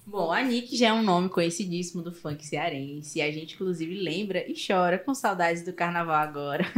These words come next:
<laughs> Mas, Nick, quais foram e quais são as suas referências? E também, como é agora ser uma referência?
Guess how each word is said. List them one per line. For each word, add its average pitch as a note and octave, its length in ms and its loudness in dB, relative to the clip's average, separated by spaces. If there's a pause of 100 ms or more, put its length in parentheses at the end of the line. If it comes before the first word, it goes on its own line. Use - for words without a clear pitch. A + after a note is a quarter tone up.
(320)
<laughs> - 20 -20 (440)
Mas, G3+ 320 2
Nick, G3 320 -2
quais E4+ 340 2
foram G3 680 2
e F#3 300 -4
quais A#3+ 240 2
são F#3+ 260 2
as G3 160 4
suas F3+ 240 -2
referências? F3 840 -4 (200)
E D#4+ 100 -2
também, C4 640 2 (160)
como D4 300 2
é B3+ 80 6
agora G#3 480 2
ser F3 520 -4
uma E3+ 180 -14
referência? D#3 640 -14